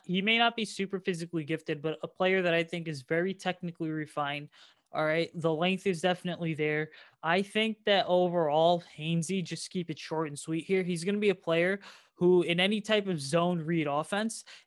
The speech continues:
is, or zone rushing offense, I should say, that's where he's gonna be at his best. One area that he also needs to improve is just adding more strength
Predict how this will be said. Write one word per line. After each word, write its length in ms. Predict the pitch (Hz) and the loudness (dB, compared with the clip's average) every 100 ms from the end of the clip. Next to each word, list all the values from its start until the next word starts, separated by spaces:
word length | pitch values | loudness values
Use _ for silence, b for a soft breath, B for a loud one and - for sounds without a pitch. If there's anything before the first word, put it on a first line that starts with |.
| - | 2
is, 760 | 175 175 170 139 - - - - - | 4 6 4 0 -10 -12 -14 -14 -2
or 180 | 185 170 | 0 0
zone 360 | 143 175 170 | 2 0 2
rushing 360 | 165 170 - 196 | 0 0 -2 -2
offense, 340 | 196 196 202 | -2 -2 -2
I 100 | 208 | -2
should 200 | 202 202 | -2 -8
say, 240 | - 208 208 B B - | -4 -6 -6 B B 0
that's 280 | 180 196 | 2 2
where 120 | 202 185 | 2 4
he's 240 | 196 180 | 4 2
gonna 140 | 185 | 0
be 340 | 165 175 175 - - | 2 0 0 -4 -4
at 160 | 160 | 0
his 220 | 156 135 - | 0 -2 -2
best. 380 | 165 185 - - | 0 0 -2 -10
One 320 | 147 147 202 | -4 0 0
area 320 | 208 226 240 220 | 2 0 0 -2
that 120 | 202 | -2
he 140 | 190 | 2
also 260 | 190 190 185 | 2 0 -4
needs 320 | 180 175 - | -4 -6 -8
to 80 | 160 | -8
improve 300 | 143 175 185 B B B | -4 -2 -2 B B B
is 180 | 180 - | -2 2
just 300 | 247 294 - | 2 2 0
adding 520 | 180 175 180 208 214 - | 2 4 4 2 0 -2
more 320 | 170 180 180 | 2 4 2
strength 600 | - - 156 175 185 | -2 -8 -6 -6 -8